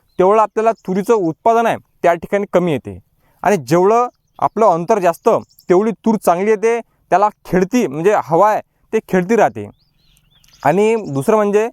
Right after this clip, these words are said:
आता जर आपण तुरीचे भाव जर पाहिले, तर अकरा ते बारा हजारापर्यंत तुरीचे भाव गेलेले आहेत. म्हणून जेवढं आपण अंतर चांगलं मोठं ठेवसान, तेवढा चांगला प-, जबरदस्त फायदा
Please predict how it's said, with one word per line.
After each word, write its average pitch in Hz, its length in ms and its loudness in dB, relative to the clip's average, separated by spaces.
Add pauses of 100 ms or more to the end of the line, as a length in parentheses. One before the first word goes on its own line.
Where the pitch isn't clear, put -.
(520)
आता - 240 -2
जर 226 100 4
आपण 226 180 -2
तुरीचे 202 340 -2
भाव 175 300 -2
जर 220 140 0
पाहिले, 202 340 0
तर - 380 -4
अकरा 196 320 0
ते 220 100 -2
बारा 175 280 0
हजारापर्यंत 185 640 -2
तुरीचे 202 420 -2
भाव 180 280 0
गेलेले 151 340 0
आहेत. 110 120 -4 (720)
म्हणून 214 300 2
जेवढं 185 420 2
आपण 226 240 0
अंतर 190 300 -2
चांगलं 190 320 0
मोठं 185 240 -2
ठेवसान, 185 400 0 (180)
तेवढा 180 200 2
चांगला 180 400 -2
प-, 175 40 -4 (240)
जबरदस्त 185 340 -2
फायदा 160 340 2